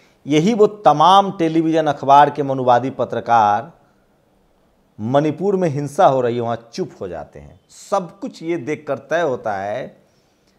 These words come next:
कि किस खबर से किसको फ़ायदा होगा, किसको नुकसान होगा। आपको क्या लगता है, भारत के टीवी अखबार के पत्रकार पार्टी के प्रवक्ता हैं, सरकार के प्रवक्ता हैं, या उनका जनता से कोई सरोकार है?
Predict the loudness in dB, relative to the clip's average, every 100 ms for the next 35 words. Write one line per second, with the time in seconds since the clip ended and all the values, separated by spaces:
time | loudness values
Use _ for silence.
0 | _ _ _ -14 -12 -8 -8 -6 -2 0
1 | 0 0 -4 -4 -10 -6 -8 -2 0 2
2 | 2 4 4 2 -2 -4 -12 -10 -10 -12
3 | -10 -8 -8 -14 -6 -2 -2 -2 0 0
4 | 0 -4 -12 -14 -20 _ _ _ _ -16
5 | 0 4 6 4 2 -4 -2 -6 -2 0
6 | 0 2 4 4 2 -6 -6 -6 -2 4
7 | 6 6 2 -4 -20 _ _ _ _ _
8 | 4 4 4 -2 -2 2 0 2 0 4
9 | 4 4 0 -4 -4 -2 4 4 2 -6
10 | -4 -2 -2 0 2 2 0 -4 -10 _
11 | _ _ -2 -2 0 0 0 0 -6 -4
12 | -2 -4 -4 -10 -10 -10 -8 -6 -4 -2
13 | -4 -6 -18